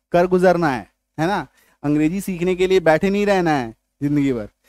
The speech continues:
सीखेंगे, सोचेंगे, देखेंगे, इधर से उधर, इधर से उधर, आज इसका वीडियो देख रहे, कल उसका वीडियो देख रहे, ऐसा नहीं करना है।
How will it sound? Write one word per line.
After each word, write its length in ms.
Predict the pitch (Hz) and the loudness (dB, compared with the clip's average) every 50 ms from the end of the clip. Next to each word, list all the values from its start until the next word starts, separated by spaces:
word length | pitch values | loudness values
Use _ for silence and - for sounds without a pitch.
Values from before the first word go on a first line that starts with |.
| _ _ _ _ _ 143 | _ _ _ _ _ -18
सीखेंगे, 880 | - - 208 196 - - - 202 190 185 180 180 180 180 175 170 165 | -12 -10 -10 -10 -6 -2 0 2 2 4 2 2 2 2 0 0 -2
सोचेंगे, 760 | - - 202 196 185 - - 190 185 175 175 170 170 170 170 165 | -2 -2 -2 -2 -2 -2 0 0 2 2 2 0 0 0 -2 -2
देखेंगे, 680 | 156 170 180 175 - 190 185 175 170 170 170 175 170 165 | -2 -2 -4 -2 -2 0 0 0 0 0 0 0 -2 0
इधर 220 | 160 175 180 170 | 0 2 0 0
से 160 | - - 175 | 0 -2 -4
उधर, 220 | 170 156 170 170 165 | -2 0 0 0 0
इधर 200 | 160 156 165 160 | 0 0 -2 -2
से 160 | - - 175 | -2 -4 -4
उधर, 280 | 165 156 170 185 196 - _ _ _ _ _ _ | -2 2 2 0 0 -2 _ _ _ _ _ _
आज 140 | 147 139 143 | -4 -2 -2
इसका 220 | 143 - - 190 180 | -2 -2 -2 -2 -2
वीडियो 240 | 170 170 175 175 | 0 0 -2 -2
देख 160 | 170 170 165 175 | -2 -2 -4 -4
रहे, 120 | 170 165 | -4 -2
कल 140 | 170 160 160 | -2 -2 -4
उसका 200 | 151 - - 175 | -2 -2 -4 -4
वीडियो 200 | 165 160 170 160 | -2 -4 -4 -4
देख 160 | 165 160 170 | -4 -4 -2
रहे, 100 | 165 160 | -2 -2
ऐसा 100 | 156 170 | -2 -2
नहीं 140 | 165 165 151 | -2 -2 -2
करना 220 | 143 117 110 107 | -2 -2 -4 -4
है। 100 | 101 - | -8 -10